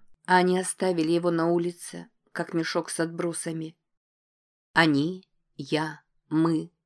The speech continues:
их. Местоимения рикошетом носятся у меня в голове. Я вытираю ладони о штаны и открываю дверь. Ханна говорила, что вечеринка будет скромной, но по мне так сейчас народу куда больше, чем в прошлый раз.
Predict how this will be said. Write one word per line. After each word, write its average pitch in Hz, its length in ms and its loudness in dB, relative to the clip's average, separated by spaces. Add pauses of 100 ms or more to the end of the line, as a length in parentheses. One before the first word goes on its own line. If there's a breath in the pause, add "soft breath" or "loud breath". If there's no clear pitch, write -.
(300)
их. - 420 -6 (440)
Местоимения 156 720 0
рикошетом 156 680 -4
носятся 156 420 -4
у 156 40 0
меня 156 280 -2
в - 80 -12
голове. 156 560 -6 (540)
Я 156 140 6
вытираю 165 400 0
ладони 156 420 0
о 151 60 -4
штаны 160 540 -4 (200)
и 170 100 -4
открываю 156 540 -2
дверь. 160 460 -6 (840)
Ханна 190 340 2
говорила, 185 500 0
что - 180 -4
вечеринка 185 560 0
будет 180 300 -2
скромной, 202 600 2 (360 soft breath)
но 175 160 2
по 185 160 2
мне 190 280 2
так 175 200 -4
сейчас 190 420 -2
народу 180 380 0
куда 190 260 2
больше, 180 380 -2
чем 185 240 -2
в - 100 -16
прошлый 185 380 -4
раз. 185 400 -4